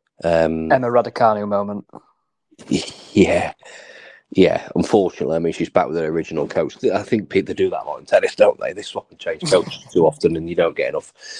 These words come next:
Speaker 1: stability. But, yeah, you, you know what? You get a bit of that in snooker as well. I mean, Ronnie O'Sullivan's won back-to-back titles as well
Speaker 2: Yeah.
Speaker 1: last weekend and the weekend before. But, um, you know, you don't swap and change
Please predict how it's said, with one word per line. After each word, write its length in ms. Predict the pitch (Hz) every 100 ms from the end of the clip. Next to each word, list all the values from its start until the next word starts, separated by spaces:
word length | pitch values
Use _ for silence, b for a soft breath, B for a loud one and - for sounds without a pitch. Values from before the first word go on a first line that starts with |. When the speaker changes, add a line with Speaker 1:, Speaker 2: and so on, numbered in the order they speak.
| B B
Speaker 1:
stability. 540 | - - 90 90 - -
But, 260 | 80 80 B B B B B _ - _ _
yeah, 360 | 104 87 76 - -
you, 420 | 110 98 98 107 - - B B - - - -
you 120 | - 160
know 140 | 196
what? 100 | 113
You 80 | 95
get 180 | - -
a 40 |
bit 160 | 139 95
of 60 |
that 140 | 92 -
in 100 | -
snooker 460 | - 110 131 -
as 140 | - -
well. 200 | 113 95
I 40 |
mean, 160 | 90 90
Ronnie 220 | 104 90
O'Sullivan's 680 | 85 - 104 101 78 78 82
won 180 | 80
back-to-back 520 | 80 82 - 80 78 - _ _
titles 540 | - 78 71 71 - -
as 60 |
well 260 | 95 87 - B B B
Speaker 2:
Yeah. 160 | 147 135
Speaker 1:
last 240 | 85 -
weekend 340 | 82 73 85 80
and 80 |
the 60 | 80
weekend 360 | 82 - 82 78
before. 360 | - 107 90
But, 220 | 80 80 - B B B -
um, 480 | 85 80 80 78 B B B B B B _ - - _ _ _ B B B B B _
you 180 | - 78
know, 200 | 76 69
you 400 | 76 65 69 95
don't 340 | 101 92 -
swap 280 | - - -
and 120 | 90
change 540 | - 85 85 78 -